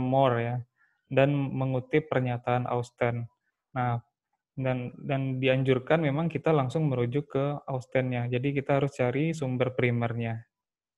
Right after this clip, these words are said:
Nah, kemudian penulisan daftar pustaka dengan Harvard Style itu di bagian, di bagian akhir naskah ya, ditulis. Kemudian hanya yang dirujuk saja. Jadi kalau misalnya ada, eh, referensi-referensi yang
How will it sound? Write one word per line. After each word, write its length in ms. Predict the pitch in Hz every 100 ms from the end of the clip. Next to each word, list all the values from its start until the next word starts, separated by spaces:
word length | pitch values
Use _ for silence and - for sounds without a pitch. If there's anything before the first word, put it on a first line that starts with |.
| _ _ _ _ _ _
Nah, 120 | 123
kemudian 320 | 120 131 165 170
penulisan 400 | 160 156 156 151
daftar 240 | 143 147
pustaka 640 | 147 143 151 156 139 143
dengan 240 | 143 135 131
Harvard 320 | 131 120 123
Style 400 | - - 139 151
itu 160 | 135 156
di 160 | 143
bagian, 720 | 131 127 123 131 139 135 135
di 80 | 135
bagian 400 | 131 131 131 131
akhir 240 | 123 - 135
naskah 400 | 127 - 151 135
ya, 160 | 123
ditulis. 480 | 127 123 120 135 - - - - - - _
Kemudian 320 | 135 139 160 175
hanya 560 | 175 156 170 180 180 160
yang 400 | 131 156 165 160
dirujuk 560 | 147 147 143 135 135 -
saja. 400 | 117 120 123 120
Jadi 320 | 120 131 139
kalau 160 | 135 131
misalnya 400 | 127 - 127 127 120
ada, 560 | 127 127 127 127 127 123 - _ _ _
eh, 320 | 127 120 123 120 - _ _ _ _ _ _ _ _ _ _ _ -
referensi-referensi 960 | 143 - 131 131 135 127 147 160 160 143
yang 240 | 135 127